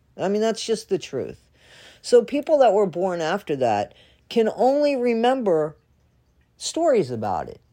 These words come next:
and what they've witnessed. And, um, and because of technology, they can get pretty close to it because there was people videoing. And, you know, like now where everything is videoed.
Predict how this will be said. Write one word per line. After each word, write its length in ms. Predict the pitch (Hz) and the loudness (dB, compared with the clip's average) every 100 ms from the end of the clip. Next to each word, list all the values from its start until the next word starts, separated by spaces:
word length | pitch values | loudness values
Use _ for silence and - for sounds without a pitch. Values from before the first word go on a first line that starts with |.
| - | -12
and 200 | 190 208 | -6 -2
what 180 | 226 226 | 0 6
they've 260 | 240 220 | 6 4
witnessed. 640 | 190 196 262 185 160 131 - | -2 0 0 0 -6 -6 -4
And, 200 | 208 202 | -2 -2
um, 400 | 180 208 208 - | -2 -2 -2 -6
and 260 | 185 208 196 | -4 -2 -2
because 400 | 214 - 285 302 | -2 4 4 4
of 140 | 262 | 0
technology, 1080 | - 196 175 208 240 277 202 139 135 135 139 _ _ _ _ _ _ _ _ _ - | 2 2 4 2 4 4 2 0 -4 -6 -8 _ _ _ _ _ _ _ _ _ -2
they 240 | 139 143 | 4 4
can 260 | - 156 147 | 2 -6 0
get 280 | 151 127 | 0 0
pretty 400 | - - 180 170 | -6 -4 -2 -2
close 500 | 165 - 170 160 - - | -4 -2 0 0 -2 -2
to 220 | 185 160 | 0 2
it 240 | 123 117 | 0 -4
because 600 | 127 120 131 123 123 113 - | -10 -6 -4 -2 -4 -8 -8
there 180 | 120 117 | -6 -2
was 380 | 120 117 - - _ _ _ _ _ - | -4 -6 -12 -18 _ _ _ _ _ -8
people 400 | 160 131 135 120 | -6 -2 -2 -2
videoing. 840 | 123 135 127 107 87 73 64 - - _ _ | 2 2 2 0 -2 -6 -10 -18 -20 _ _
And, 400 | 113 113 120 107 | -10 -8 -8 -10
you 140 | 120 131 | -10 -8
know, 180 | 120 | -4
like 300 | 113 113 98 | -2 -2 -2
now 320 | 131 139 135 123 | -4 -2 0 0
where 280 | 104 107 | 0 -2
everything 600 | - 127 123 120 - 120 | -2 -4 -4 -8 -8 -8
is 160 | 113 110 | -8 -8
videoed. 600 | 127 117 117 104 95 87 | -6 -4 -2 -2 -4 -8